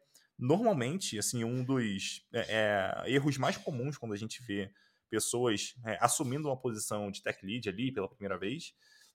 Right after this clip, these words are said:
é que elas imaginam que elas precisam ter todas as respostas e que precisam, é, solucionar todos os problemas, e definitivamente não é isso.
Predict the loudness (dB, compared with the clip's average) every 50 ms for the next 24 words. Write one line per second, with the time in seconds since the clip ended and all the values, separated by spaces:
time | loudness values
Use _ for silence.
0 | _ _ -6 -2 -2 -2 -2 -4 -8 -8 -4 -2 0 0 0 0 2 4 4 4
1 | 4 2 2 2 2 2 0 -4 -4 -2 -2 -4 -2 -2 -6 -6 -4 -4 -4 -6
2 | -4 -4 -6 -6 -6 -10 -8 -8 -8 -8 -8 -10 -16 -4 _ 4 4 6 6 4
3 | 4 0 -6 -10 -10 -10 -14 _ -18 -16 _ -12 -10 -8 -8 -6 -4 -6 -6 -6
4 | _ _ _ -20 _ -8 -8 -6 -6 -2 -2 -2 -2 -2 -2 0 0 0 0 -2
5 | -4 -8 -8 -8 -12 -10 -6 -6 -6 -4 -4 -4 -4 -2 -2 -2 -2 0 0 0
6 | 0 0 -2 -8 _ _ -4 -4 -4 -4 -8 -6 -6 -6 -6 -6 -10 -10 -10 -8
7 | -8 -6 -6 -6 -6 -6 -8 -10 -12